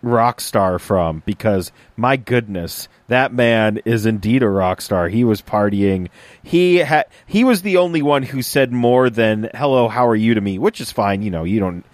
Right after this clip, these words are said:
nobody owes me anything. Um, but he was like, "Hey, man, how are you? How are you doing?" I'm like, "I'm good, man. How are you?" He's like, "Oh, I'm doing a lot better than I was last night, but, you know,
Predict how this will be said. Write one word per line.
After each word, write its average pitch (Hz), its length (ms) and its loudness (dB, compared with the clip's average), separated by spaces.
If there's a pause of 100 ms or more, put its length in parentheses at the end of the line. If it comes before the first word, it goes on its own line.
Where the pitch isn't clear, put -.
(300)
nobody 107 460 -2
owes 95 180 0
me 92 120 -2
anything. 90 500 -2 (420)
Um, 101 360 0 (200)
but 120 140 2
he 180 160 0
was 151 200 2
like, 127 280 0
"Hey, 202 280 2
man, 180 380 2
how 175 240 2
are 190 80 4
you? 180 440 4
How 156 160 0
are 180 80 4
you 180 160 0
doing?" 165 520 2
I'm 139 180 -2
like, 120 260 0
"I'm 160 220 -4
good, 190 240 0
man. 175 240 2
How 160 100 2
are 170 80 2
you?" 170 140 2
He's 127 140 0
like, 107 160 2 (380)
"Oh, 151 240 4
I'm 143 100 0
doing 147 220 0
a 143 40 2
lot 143 200 2
better 143 300 2
than 143 140 2
I 139 80 4
was 139 280 2
last 135 340 0
night, 120 260 2
but, 113 220 -4
you 131 80 -2
know, 110 220 2